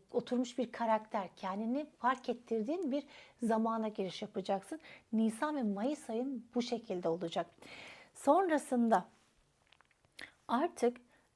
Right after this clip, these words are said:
e, Jüpiter-Uranüs tam kavuşum yaşanıyor olacak. Yirmi yirmi bir Nisan dönemine denk geliyor. Bir şeyin, e, bir anda gerçekleşmesi anlamına gelmektedir. Uranüs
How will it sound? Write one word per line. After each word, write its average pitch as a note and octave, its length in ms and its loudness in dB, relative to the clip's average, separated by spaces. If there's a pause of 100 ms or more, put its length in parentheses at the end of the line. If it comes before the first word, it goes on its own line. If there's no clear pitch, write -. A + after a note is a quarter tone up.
e, A3 40 4 (440)
Jüpiter-Uranüs C#4+ 920 0
tam A#3+ 340 2
kavuşum G3 460 -2
yaşanıyor F3 500 -4
olacak. G3 400 -4
Yirmi A#3 360 2
yirmi G#3+ 240 0
bir A#3+ 140 4
Nisan A3 640 -2
dönemine G3 520 -2
denk F3 260 -4
geliyor. F3 280 -4 (440)
Bir E4+ 240 6
şeyin, B3 420 -2 (280)
e, G#3 400 -2 (320)
bir D4 180 4
anda B3 300 2
gerçekleşmesi G#3+ 920 -2
anlamına F3+ 360 2
gelmektedir. G3 760 0
Uranüs C4+ 500 0